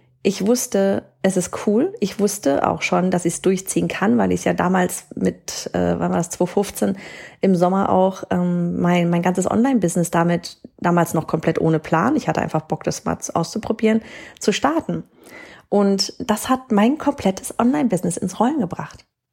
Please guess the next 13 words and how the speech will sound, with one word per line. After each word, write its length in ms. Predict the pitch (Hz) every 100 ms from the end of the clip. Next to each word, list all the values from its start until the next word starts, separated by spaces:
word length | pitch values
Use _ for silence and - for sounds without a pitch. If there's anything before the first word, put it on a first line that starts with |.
| _ _ -
weil 140 | 180
ich 240 | 180 - -
jeden 380 | 254 254 277
Tag 460 | - - 196 196 -
gezeichnet 640 | 175 - 190 240 285 - 254
habe, 160 | 269
jeden 280 | 190 180 190
Tag 220 | - 175
was 100 | 175
auf 140 | 156 -
Instagram 400 | 302 254 233 214
gepostet 560 | 208 - 208 - -
habe 260 | 196 196 196